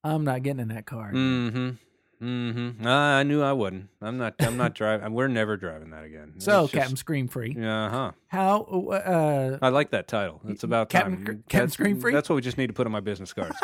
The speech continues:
Speaker 1: <laughs>
Speaker 2: El Capitan.
Speaker 1: El Capitan.
Speaker 2: Yes.
Speaker 1: So, uh, how do you, how did you, how would you coach someone to get through something like that?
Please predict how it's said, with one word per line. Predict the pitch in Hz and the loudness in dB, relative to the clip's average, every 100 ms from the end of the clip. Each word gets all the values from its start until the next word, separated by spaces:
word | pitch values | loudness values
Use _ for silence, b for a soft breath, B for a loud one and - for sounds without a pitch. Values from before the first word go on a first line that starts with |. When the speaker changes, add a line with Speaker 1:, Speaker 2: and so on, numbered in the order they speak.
| 381 381 - - 855 | -2 -2 0 0 2
Speaker 1:
<laughs> | - 831 - - - - | 0 0 -4 -2 -4 4
Speaker 2:
El | 156 160 | 6 4
Capitan. | - 143 143 - 104 80 73 | 2 -2 0 -4 -6 -8 -6
Speaker 1:
El | 170 | -6
Capitan. | 147 156 156 135 151 147 147 131 | -6 -6 -6 -4 -4 -2 0 2
Speaker 2:
Yes. | 120 92 120 117 - - _ _ _ _ B B B B _ _ _ | 2 0 -4 -8 -12 -18 _ _ _ _ B B B B _ _ _
Speaker 1:
So, | - 208 175 - | 0 4 4 4
uh, | 175 147 139 | 2 4 4
how | - 196 | 2 0
do | 254 | 2
you, | 214 175 160 - | 2 4 4 2
how | 185 | -2
did | 226 220 | -2 -2
you, | 226 226 226 226 - | -2 -2 -2 -4 -6
how | 165 220 | -4 -4
would | 233 220 | -2 -4
you | 196 233 226 220 202 - | -2 -2 0 -2 -4 -6
coach | - 214 226 - - - - _ | -6 -2 -2 -6 -12 -12 -16 _
someone | - 175 151 131 120 117 131 156 - _ _ _ - | -2 2 2 2 0 -2 -4 -6 -10 _ _ _ -4
to | 165 | -2
get | 151 165 185 - | -2 -4 -8 -6
through | 202 262 | -6 -4
something | - 139 117 107 | -4 -8 -8 -12
like | 101 - | -14 -16
that? | 80 78 | -20 -20